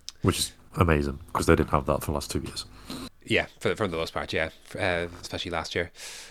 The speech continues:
Speaker 2: But yeah, a good weekend. For, uh, yeah, so good result for them, although they should be a little bit concerned. We'll see how much they can f-, figure out and turn around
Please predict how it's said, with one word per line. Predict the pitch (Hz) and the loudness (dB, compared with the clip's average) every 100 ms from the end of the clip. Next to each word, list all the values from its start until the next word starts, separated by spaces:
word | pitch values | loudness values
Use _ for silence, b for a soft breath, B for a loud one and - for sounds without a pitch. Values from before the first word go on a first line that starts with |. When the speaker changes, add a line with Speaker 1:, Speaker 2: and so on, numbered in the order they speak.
| B - | B 6
Speaker 2:
But | |
yeah, | 214 - | 6 6
a | 175 180 | 2 0
good | - | 2
weekend. | 175 117 110 | 4 4 4
For, | 117 123 | 0 0
uh, | |
yeah, | 127 107 - | 6 6 8
so | 151 | 8
good | 147 214 | 10 10
result | 156 143 | 10 10
for | 127 | 10
them, | 113 107 107 | 8 8 0
although | - 104 95 | 0 4 4
they | 98 | 4
should | 98 127 | 2 4
be | 110 | 4
a | |
little | 107 113 | 2 0
bit | - | -4
concerned. | 90 - 92 90 | -4 2 2 2
We'll | 123 | 2
see | 214 190 | 8 10
how | 170 | 10
much | 147 143 | 8 6
they | 147 | 6
can | 123 | 6
f-, | 104 - - - | 2 -6 -18 -20
figure | - - - - 120 117 | -18 -18 -8 2 6 8
out | 107 | 8
and | 131 107 | 8 2
turn | - 117 | 2 4
around | 107 123 127 | 6 4 0